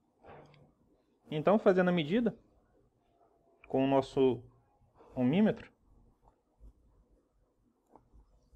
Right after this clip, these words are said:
zerando aqui a ponteira pra confirmar que não tem mau contato, olha o valor que dá, cinquenta e nove ponto oito quiloohms.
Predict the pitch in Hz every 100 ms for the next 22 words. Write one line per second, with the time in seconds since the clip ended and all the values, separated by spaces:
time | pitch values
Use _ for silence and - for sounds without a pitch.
0 | - _ _ _ _ - - - 113 123
1 | 120 127 127 - 123 123 151 151 123 123
2 | - 123 131 151 131 127 123 131 127 165
3 | - - _ _ _ _ _ 131 139 156
4 | 151 147 135 - - _ _ _ - 160
5 | - 202 208 175 175 226 226 - _ _
6 | _ _ 175 190 202 170 190 - 202 220
7 | 156 113 - -